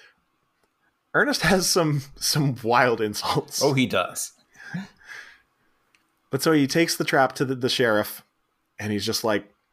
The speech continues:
Speaker 1: "I got him. I got him, Chief. He's out here in my truck." And so they go out, and they open up the trap, and it's the goddamn Murdochs.
Speaker 2: Those goddamn kids are getting into everything.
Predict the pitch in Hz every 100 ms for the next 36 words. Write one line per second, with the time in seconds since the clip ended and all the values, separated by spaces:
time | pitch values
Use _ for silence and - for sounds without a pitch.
0 | _ _ _ - _ - 131 151 196 135
1 | 110 _ - 143 165 196 160 - 190 196
2 | - - - - _ - 147 165 175 180
3 | 180 180 196 170 170 202 214 220 _ _
4 | _ _ _ _ _ _ _ _ _ _
5 | _ _ 123 117 127 117 135 139 135 139
6 | - _ _ _ _ _ 110 110 107 120
7 | 151 151 139 131 - 131 127 127 - _
8 | _ - 113 107 110 - 95 - 120 120
9 | 117 117 113 104 98 92 92 87 - -
10 | - - _ _ - 135 131 - 123 143
11 | 135 143 139 - 135 131 117 127 120 107
12 | 104 123 165 123 90 92 -